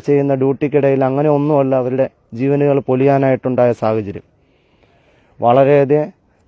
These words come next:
കരുതിക്കൂട്ടി ഒരു planned ഓപ്പറേഷനായിരുന്നു ഇത്. ഏതാണ്ട് മുന്നൂറ് കിലോയ്ക്ക് മേളിൽ ഐ ഡി ആണ് അവിടെ വാഹനത്തിലേക്ക്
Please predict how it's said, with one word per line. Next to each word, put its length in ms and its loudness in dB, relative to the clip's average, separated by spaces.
കരുതിക്കൂട്ടി 640 -2
ഒരു 200 -6
planned 440 2
ഓപ്പറേഷനായിരുന്നു 840 -4
ഇത്. 100 -18
ഏതാണ്ട് 360 -2
മുന്നൂറ് 420 2
കിലോയ്ക്ക് 460 0
മേളിൽ 280 0
ഐ 40 0
ഡി 60 -2
ആണ് 140 -6
അവിടെ 260 0
വാഹനത്തിലേക്ക് 680 0